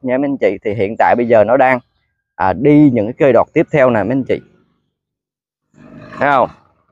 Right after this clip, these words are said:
Nó đang đi những cái đọt tiếp theo. Tại vì, à, chưa đến chu kỳ mà nó đi đọt,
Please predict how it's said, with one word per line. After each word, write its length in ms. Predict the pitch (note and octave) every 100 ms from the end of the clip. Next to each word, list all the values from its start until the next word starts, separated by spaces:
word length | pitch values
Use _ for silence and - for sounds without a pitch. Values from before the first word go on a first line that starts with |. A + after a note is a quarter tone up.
| _ _ _ _ _ _ _
Nó 60 | C#3
đang 240 | C3+ B2
đi 180 | C3+ B2+
những 200 | A#2 G#2+
cái 160 | D3
đọt 160 | C#3+ G2 -
tiếp 120 | D#3+ -
theo. 240 | D#3 C3+ - _ _ _ _ _ _ _ _ _
Tại 180 | G2 A2
vì, 340 | A#2+ A#2 A2
à, 180 | A2 G#2 G2+ - _ _ _ _ _ _ _ _
chưa 240 | F3 E3+ D#3
đến 200 | E3+ G#3
chu 160 | G#3+
kỳ 300 | F#3 C#3 A#2
mà 180 | A2+ G#2+
nó 100 | A2
đi 160 | C#3+ C#3
đọt, 180 | A2+